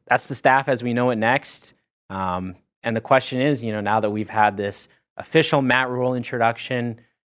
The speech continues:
you know, what happens next? What are the next steps for, for him and his staff? And of course,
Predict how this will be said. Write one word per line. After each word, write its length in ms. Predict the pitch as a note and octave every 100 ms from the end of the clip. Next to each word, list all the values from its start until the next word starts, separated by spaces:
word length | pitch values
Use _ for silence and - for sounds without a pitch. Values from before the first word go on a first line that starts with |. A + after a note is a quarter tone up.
| _
you 60 | G#2+
know, 80 |
what 140 | A2 B2+
happens 400 | C3 A2+ A#2 G2+
next? 340 | G#2 G2+ -
What 120 | G#2+
are 80 | G#2+
the 80 | G2+
next 260 | G2+ G#2 -
steps 360 | - G#2+ -
for, 460 | - G#2 F#2+ F#2 - _ _ _ -
for 100 | B2
him 160 | C3+
and 60 | A#2
his 120 | A2+
staff? 360 | - A2 A#2 -
And 80 | F#2+
of 100 | -
course, 520 | A2+ A2+ A2+ -